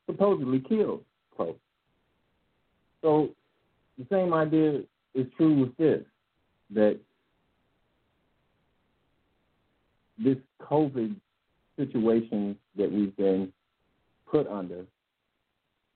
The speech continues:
is the perfect divide, well, say perfect,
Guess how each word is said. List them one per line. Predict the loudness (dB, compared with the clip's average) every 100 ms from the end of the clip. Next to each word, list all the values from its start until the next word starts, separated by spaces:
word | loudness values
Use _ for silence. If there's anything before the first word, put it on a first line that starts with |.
| _ _ _ -10
is | -6
the | -6
perfect | -4 -2 -2 -2 -6 -6 _
divide, | -6 0 2 2 0 -2
well, | 0 0 0 -4 _ _ _ _ _ -4
say | -4
perfect, | 0 0 0 -2 -16